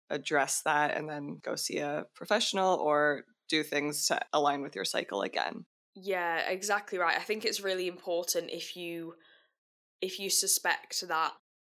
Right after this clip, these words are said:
Speaker 2: you know, you do have an underlying condition, or if your period is a bit awol and it's all over the place,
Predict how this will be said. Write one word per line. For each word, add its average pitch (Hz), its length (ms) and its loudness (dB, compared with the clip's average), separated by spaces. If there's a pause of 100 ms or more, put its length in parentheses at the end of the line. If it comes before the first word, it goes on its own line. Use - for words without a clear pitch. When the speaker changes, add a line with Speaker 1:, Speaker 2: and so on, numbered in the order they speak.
(140)
Speaker 2:
you 180 140 -6
know, 170 80 0
you 170 180 -4
do 170 160 -2
have 175 220 -2
an 175 80 -8
underlying 160 420 -2
condition, 165 640 -2
or 185 180 2
if 190 220 -4
your 175 160 2
period 165 500 -2
is 160 380 -2 (320)
a 170 100 0
bit 170 240 4
awol 156 460 0
and 156 100 -4
it's - 160 -2
all 165 160 0
over 160 200 0
the 156 80 -6
place, 156 480 -2